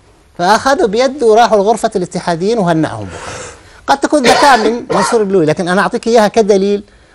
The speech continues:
وين الأصول. الأصول اللي، اللي غلط هو اللي يجي يعتذر. الأصول إنه مدير الكرة في الاتحاد ياخذ رضا تكر يقول له: "تعال راح اعتذر لابنك سعود حمود"، وليس العكس.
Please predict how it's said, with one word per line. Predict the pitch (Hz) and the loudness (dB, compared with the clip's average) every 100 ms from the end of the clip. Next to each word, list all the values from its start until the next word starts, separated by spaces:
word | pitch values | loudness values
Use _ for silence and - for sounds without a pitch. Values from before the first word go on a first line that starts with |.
| _ - | _ -4
وين | 131 226 269 | 4 6 6
الأصول. | 214 170 156 - 175 135 - - _ _ _ _ _ _ _ _ _ _ _ _ _ | 2 -4 -4 0 2 2 -2 -16 _ _ _ _ _ _ _ _ _ _ _ _ _
الأصول | 104 143 131 - 190 226 247 - | -14 -12 -6 2 4 4 2 -10
اللي، | 131 123 | -10 -4
اللي | 127 139 | -2 0
غلط | 131 202 196 - | 2 2 2 0
هو | 160 | -4
اللي | 131 | -2
يجي | 110 101 | -4 -6
يعتذر. | 95 87 85 80 _ _ _ _ _ _ _ _ 120 | -10 -12 -16 -20 _ _ _ _ _ _ _ _ -12
الأصول | - - - 208 160 | -6 -2 2 2 4
إنه | 147 135 - _ _ - | 0 -2 -8 _ _ -8
مدير | 131 147 233 202 | -4 2 4 2
الكرة | - 185 139 | 0 -2 0
في | - | 2
الاتحاد | 202 - 196 202 220 202 | 0 0 -2 0 0 0
ياخذ | 147 185 160 147 135 | 0 0 0 -4 0
رضا | 208 208 | 2 2
تكر | 180 226 220 - _ _ _ _ _ _ | 0 -2 -4 -6 _ _ _ _ _ _
يقول | 117 127 156 | -6 -2 0
له: | |
"تعال | 151 151 165 | 2 2 2
راح | 151 156 | 0 -6
اعتذر | 131 156 139 165 - _ _ _ | -6 -4 -4 -6 -10 _ _ _
لابنك | 131 196 185 147 160 - - - _ _ _ _ | -2 0 0 0 -2 -2 -8 -20 _ _ _ _
سعود | - - 127 | -14 -8 -8
حمود"، | 98 98 - _ _ _ _ _ _ - | -8 -16 -18 _ _ _ _ _ _ -4
وليس | 262 285 | -2 0
العكس. | 226 151 160 - | 0 0 -2 -8